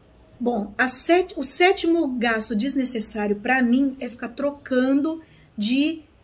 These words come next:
decoração de Natal todo ano. Mas eu estou dizendo trocando, não é você, é, dar uma renovada, uma repaginada na decoração que você já tem. O oitavo gasto desnecessário, e eu já tive essa experiência,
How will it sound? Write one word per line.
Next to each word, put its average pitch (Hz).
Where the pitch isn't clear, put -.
decoração 269
de 254
Natal 247
todo 294
ano. 196
Mas 208
eu 233
estou 254
dizendo 240
trocando, 277
não 226
é 277
você, 285
é, 240
dar 226
uma 254
renovada, 220
uma 208
repaginada 220
na 214
decoração 214
que 202
você 208
já 233
tem. -
O 302
oitavo 349
gasto 262
desnecessário, 247
e 247
eu 247
já 254
tive 302
essa 294
experiência, 240